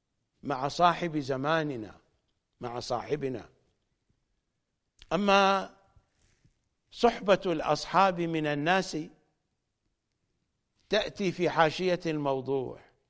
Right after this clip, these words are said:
وأحسن الصحبة وراعي أوقات فرائض الله وسنن نبيه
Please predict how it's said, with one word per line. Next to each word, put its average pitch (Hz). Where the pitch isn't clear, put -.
وأحسن 180
الصحبة 151
وراعي 254
أوقات 262
فرائض 240
الله 269
وسنن 269
نبيه 196